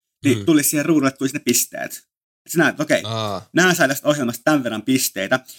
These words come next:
Speaker 1: ja sit myös niinku tavallaan siellä se, ö, kommentaattori voisi vähän niinku avata sitä, että okei, että, että nää sai nyt tämän verran pisteitä, sillä että sä näkisit tyyliin vaikka, että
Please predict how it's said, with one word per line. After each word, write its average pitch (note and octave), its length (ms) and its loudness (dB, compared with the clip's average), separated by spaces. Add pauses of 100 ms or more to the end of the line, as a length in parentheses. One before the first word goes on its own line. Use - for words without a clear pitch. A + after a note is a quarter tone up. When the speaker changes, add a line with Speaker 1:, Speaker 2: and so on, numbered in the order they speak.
(140)
Speaker 1:
ja G#2+ 60 -8
sit D3+ 200 2
myös D#3 440 2 (180)
niinku A#2 180 2
tavallaan A#2 580 0 (200)
siellä A#2+ 260 2
se, A#2+ 120 2 (440)
ö, - 20 4 (300)
kommentaattori A2+ 920 0 (420)
voisi B2+ 200 2
vähän F#3+ 160 0
niinku - 180 -2
avata - 240 2
sitä, - 280 -10
että - 120 -10
okei, E3+ 220 0
että, - 140 -2 (320)
että C3+ 140 0
nää D3 100 4
sai C#3 140 0
nyt D3 180 -2
tämän E3 180 2
verran A#2+ 200 0
pisteitä, B2+ 320 0
sillä D#3 140 4
että D3+ 100 0
sä E3+ 60 -6
näkisit E3+ 360 -2
tyyliin B2+ 320 4
vaikka, B2 320 2
että B2 120 -2